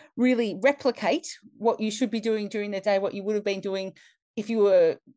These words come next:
somebody, a nomad years ago, just moving around. We're very sedent-, sedentary or sedentary these days. So you wanna make sure that you are getting your steps. Your sleep, your sleep, it's really important. So if you're not sleeping well, if you are starting to get up early because you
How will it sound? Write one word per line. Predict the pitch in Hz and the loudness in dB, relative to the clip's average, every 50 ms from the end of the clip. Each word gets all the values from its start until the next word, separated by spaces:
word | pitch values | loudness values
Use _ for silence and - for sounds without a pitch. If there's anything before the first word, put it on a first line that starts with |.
| - - - | -20 -10 -4
somebody, | - 226 214 208 214 202 190 190 175 175 98 - | 0 0 2 2 2 2 2 0 -2 -6 -4 -2
a | 175 196 | -2 0
nomad | 202 208 214 226 233 226 226 220 220 214 190 | 4 4 4 6 6 4 4 4 2 2 0
years | 190 208 208 202 196 214 | -2 -2 0 0 0 2
ago, | 208 202 196 202 208 208 | 4 6 6 6 6 4
just | 208 208 185 - - | 2 -2 -4 0 2
moving | 226 240 220 240 208 190 | 2 2 2 2 0 0
around. | 185 180 175 175 175 180 180 180 175 | 2 2 0 0 0 -2 -4 -4 -2
We're | 185 185 190 | -2 0 2
very | 220 220 214 220 | 2 2 2 2
sedent-, | - - 190 185 196 196 190 - - | 0 0 0 0 0 -2 -4 -6 -8
sedentary | - - 190 190 208 220 220 - - 220 196 | -6 -2 0 0 0 0 0 -2 0 0 0
or | 156 175 | 0 0
sedentary | - - 196 196 214 208 214 208 208 202 | 0 0 0 2 0 0 0 0 -2 0
these | - 202 202 208 208 | 0 0 -2 -2 0
days. | - 202 196 196 208 208 - | 0 2 2 2 0 -2 -2
So | - 180 170 | 0 0 0
you | 170 170 170 175 170 | 0 0 -2 -4 -2
wanna | 190 185 180 | -2 -2 0
make | 180 180 170 170 - | 0 -2 -2 -2 -4
sure | - - 165 165 160 156 | -6 -4 -2 -2 -2 -2
that | 151 - - | -2 -4 -4
you | 170 165 151 - | -6 -8 -6 -2
are | - 131 147 | -2 -2 -2
getting | - - 156 156 147 | 0 -2 -2 -2 -2
your | 139 139 | -4 -4
steps. | - - 165 - - - - - - - - | -4 -2 -4 -4 -4 -8 -20 -20 -20 -8 0
Your | 240 262 262 262 | 4 4 4 4
sleep, | 262 - - 233 269 269 262 262 - - | 2 0 0 4 4 4 2 0 -2 -2
your | 240 240 226 | -2 -2 -2
sleep, | - - - 247 240 226 214 - _ _ - - _ _ _ _ _ _ - | -2 -2 0 0 0 0 -2 -8 _ _ -20 -20 _ _ _ _ _ _ -6
it's | 247 240 214 - 226 | -4 -4 -4 -6 -4
really | 226 247 269 262 262 240 226 | 0 2 2 2 2 0 -2
important. | 220 208 - - 226 214 - 208 208 | -4 -4 0 2 2 2 2 0 -4
So | - 226 | -2 -2
if | 220 214 214 | -2 -2 -2
you're | 233 226 | -4 -2
not | 226 240 - - | -2 -2 -2 -4
sleeping | - - 233 240 226 - 247 226 | -4 -2 -2 -2 -2 -2 -4 -2
well, | 220 214 196 170 - - - - - - | 0 2 2 0 0 -4 -14 -20 -12 -8
if | - 220 208 | -8 -4 -2
you | 240 247 240 | 0 2 2
are | 233 233 214 214 | 4 2 2 0
starting | 214 - - 233 226 220 226 226 220 220 | -2 -2 0 2 2 4 2 0 -2 -6
to | - 214 | -8 -8
get | 208 214 214 214 214 | -2 0 2 2 2
up | 202 202 - - - | 0 -2 -4 -4 0
early | 208 214 220 226 226 220 208 | 2 2 4 4 2 0 -2
because | 214 214 214 214 - 214 208 196 175 180 | -4 -8 -10 -8 -4 -2 -2 -2 -4 -6
you | 202 214 202 | -8 -8 -8